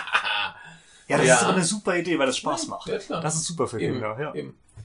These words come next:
Speaker 1: Finde ich großartig.
Speaker 2: Äh, das ist halt generell, dass in der Schule keinen Spaß macht.
Speaker 1: Mhm.
Speaker 2: Was ja auch so, so, so ein Problem ist, was viele Leute anprangern,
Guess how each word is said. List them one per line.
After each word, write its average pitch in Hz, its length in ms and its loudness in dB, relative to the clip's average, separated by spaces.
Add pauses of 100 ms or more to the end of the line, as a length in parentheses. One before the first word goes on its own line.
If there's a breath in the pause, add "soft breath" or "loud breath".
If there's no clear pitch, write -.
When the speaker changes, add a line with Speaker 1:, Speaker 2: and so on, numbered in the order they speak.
Speaker 1:
Finde 147 100 -10
ich - 60 -18
großartig. 120 480 2
Speaker 2:
Äh, 151 240 10
das 143 180 8
ist - 100 -6
halt 147 120 0
generell, 135 320 0
dass 143 180 0
in 127 60 -10
der 117 60 -4
Schule 135 280 -10
keinen 120 220 -12
Spaß 123 320 -10
macht. 110 240 -12
Speaker 1:
Mhm. 147 240 2 (340)
Speaker 2:
Was 143 140 2
ja 131 100 4
auch 147 120 2
so, 147 200 -6
so, 131 220 -10
so 120 120 -8
ein 123 280 -10 (260)
Problem 147 640 2
ist, 196 280 -4
was 147 240 4
viele 156 320 -8
Leute 139 340 0
anprangern, 143 560 0